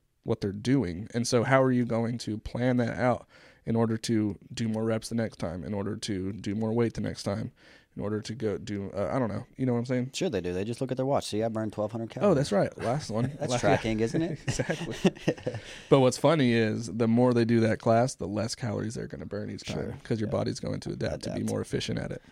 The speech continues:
Speaker 2: I don't know how accurate the, the watches and stuff are
Speaker 1: They're
Speaker 2: at
Speaker 1: not.
Speaker 2: understanding all that
Speaker 1: They're not.
Speaker 2: anyway. Yeah.
Speaker 1: They're calculation based on how fast you move your arm,
Speaker 2: Mm-hmm.
Speaker 1: your height, weight,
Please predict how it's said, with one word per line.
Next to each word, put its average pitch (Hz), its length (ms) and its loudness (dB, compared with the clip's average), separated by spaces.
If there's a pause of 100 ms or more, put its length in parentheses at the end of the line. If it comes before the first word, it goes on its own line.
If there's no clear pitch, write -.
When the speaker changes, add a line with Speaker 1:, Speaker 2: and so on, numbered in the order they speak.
(160)
Speaker 2:
I - 20 2
don't 214 140 2
know 151 80 0
how 104 180 2
accurate 78 360 -4
the, 50 180 -6 (200)
the 69 240 -10
watches 73 400 -8
and - 120 -16
stuff - 260 -14
are 55 260 -8
Speaker 1:
They're 127 200 -6
Speaker 2:
at - 80 -6
Speaker 1:
not. - 140 -12
Speaker 2:
understanding - 540 -10
all 117 120 -12
that 123 200 -10
Speaker 1:
They're 127 120 -2
not. 127 180 -8
Speaker 2:
anyway. - 160 -12 (480)
Yeah. - 160 -14 (440)
Speaker 1:
They're 139 340 8
calculation 123 680 4
based 113 360 -2
on 110 340 -4 (220)
how 117 180 0
fast 117 380 0
you 131 80 -2
move 135 200 0
your 139 140 -2
arm, 127 400 -2
Speaker 2:
Mm-hmm. 85 300 -6 (600)
Speaker 1:
your 104 120 0
height, 117 320 4 (300)
weight, 110 320 0